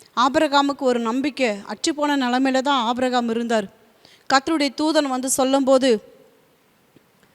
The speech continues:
"உனக்கு ஒரு பிள்ளை பிறக்கும்னு, வாக்குத்தத்தத்தின் பிள்ளை பிறக்கும்" என்று சொல்லும்போது அவருடைய நம்பிக்கை, "நானும் முதிர் வயது உள்ளவன், என் மனைவியும் முதிர் வயது உள்ளவர்கள்," அந்த வார்த்தை சொல்லும்போது ஆபிரகாம் நன-, நகைத்தான் சொல்லப்பட்டிருக்கு,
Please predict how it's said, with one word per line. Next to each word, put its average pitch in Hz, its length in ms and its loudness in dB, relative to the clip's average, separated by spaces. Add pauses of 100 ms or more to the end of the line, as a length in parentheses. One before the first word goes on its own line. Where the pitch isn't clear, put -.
(580)
"உனக்கு 247 260 2
ஒரு 247 120 6
பிள்ளை 294 380 0
பிறக்கும்னு, 269 580 -2 (280)
வாக்குத்தத்தத்தின் 294 720 -4
பிள்ளை 285 200 -2
பிறக்கும்" 277 420 -4
என்று 269 200 -6
சொல்லும்போது 254 640 -2
அவருடைய 233 480 -2
நம்பிக்கை, 254 520 -2 (460)
"நானும் 269 400 0
முதிர் 277 320 -4
வயது 269 340 0
உள்ளவன், 247 420 -4 (540)
என் 247 140 -4
மனைவியும் 285 440 0
முதிர் 277 260 -4
வயது 262 280 -2
உள்ளவர்கள்," 269 600 -2 (260)
அந்த 254 180 0
வார்த்தை 277 360 0
சொல்லும்போது 269 640 -2
ஆபிரகாம் 247 580 0
நன-, 226 300 -4
நகைத்தான் 262 540 -4
சொல்லப்பட்டிருக்கு, 254 720 -6